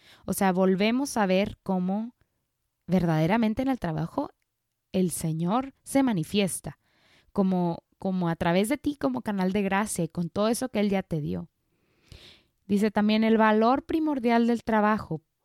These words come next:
pertenece al hombre mismo, que es su actor y su destinatario". O sea, en pocas palabras, lo que tú decidas hacer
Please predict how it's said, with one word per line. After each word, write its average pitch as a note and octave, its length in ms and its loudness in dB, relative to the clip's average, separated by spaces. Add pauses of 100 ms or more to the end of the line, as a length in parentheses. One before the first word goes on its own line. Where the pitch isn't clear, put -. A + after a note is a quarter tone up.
(100)
pertenece G#3 760 0
al B3 160 4
hombre G3+ 320 2
mismo, B3+ 680 -2
que F#3 200 -2
es G3 100 -4
su - 280 -4
actor A3+ 560 -6 (500)
y G3+ 100 -4
su C4 240 0
destinatario". A3+ 920 -2 (760)
O G3+ 100 0
sea, A3 440 2 (1040)
en G3+ 200 2
pocas C4+ 360 2
palabras, A3 600 0 (160)
lo G#3+ 200 0
que G#3 100 -2
tú D4+ 140 2
decidas D4+ 540 0
hacer A#3+ 540 -2